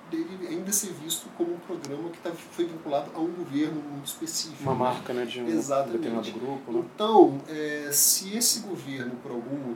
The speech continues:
Speaker 1: motivo certo ou errado, enfim, não importa, mas perde popularidade, a tendência é que aquelas coisas que estejam mais vinculadas a essa marca, né, como você disse, também, é, percam um pouco de popularidade. Então, eu acho que, assim, o Bolsa, ele,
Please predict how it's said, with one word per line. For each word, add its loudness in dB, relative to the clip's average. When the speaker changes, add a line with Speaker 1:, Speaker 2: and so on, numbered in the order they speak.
Speaker 1:
motivo -10
certo -6
ou -4
errado, -6
enfim, -6
não -6
importa, -10
mas -10
perde -2
popularidade, -8
a -14
tendência -6
é -6
que -10
aquelas -6
coisas -10
que -16
estejam -10
mais -4
vinculadas -6
a -6
essa -6
marca, -10
né, -12
como -12
você -12
disse, -12
também, 4
é, -10
percam -2
um -10
pouco -10
de -18
popularidade. -12
Então, -12
eu -8
acho -8
que, -6
assim, -4
o -6
Bolsa, -4
ele, -2